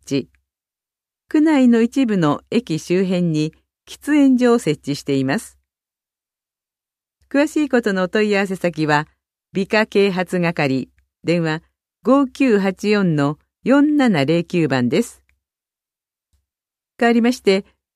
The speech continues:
成人の日の集いの案内状を送付します。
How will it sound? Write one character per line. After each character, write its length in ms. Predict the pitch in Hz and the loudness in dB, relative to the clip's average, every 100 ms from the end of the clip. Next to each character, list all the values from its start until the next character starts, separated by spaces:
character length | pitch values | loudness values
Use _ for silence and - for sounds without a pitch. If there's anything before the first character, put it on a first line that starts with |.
| _ _ _ - | _ _ _ -2
成 280 | 294 320 311 | 2 4 4
人 280 | 320 294 | 2 4
の 100 | 285 | 4
日 160 | 269 277 | 4 2
の 140 | 233 240 | 2 2
集 300 | 220 226 233 | 0 2 4
い 100 | 185 | 4
の 280 | 143 135 - | 2 0 0
案 240 | 175 254 262 | 2 6 6
内 220 | 269 240 | 6 4
状 280 | 240 226 214 | 4 4 2
を 80 | |
送 200 | 220 160 | 2 0
付 140 | 156 147 | 0 -2
し 140 | 135 | -4
ま 140 | 135 240 | -4 -4
す。 200 | - | -8